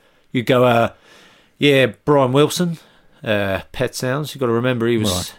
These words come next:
Speaker 1: twenty-four at the time."
Speaker 2: Right, right,
Speaker 1: I'd
Speaker 2: right.
Speaker 1: be like, "Fuck, was he?"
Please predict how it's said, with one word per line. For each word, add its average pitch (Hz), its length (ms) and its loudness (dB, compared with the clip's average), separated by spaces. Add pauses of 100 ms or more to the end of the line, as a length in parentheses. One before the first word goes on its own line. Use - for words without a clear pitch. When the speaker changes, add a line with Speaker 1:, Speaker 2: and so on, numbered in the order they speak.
Speaker 1:
twenty-four 131 520 -4
at 165 80 -4
the - 80 -20
time." 240 400 -8 (400)
Speaker 2:
Right, 104 440 2
right, 98 300 0
Speaker 1:
I'd - 60 2
Speaker 2:
right. 98 120 2
Speaker 1:
be 117 60 4
like, 110 140 0 (120)
"Fuck, - 300 -12
was 160 160 2
he?" 494 280 4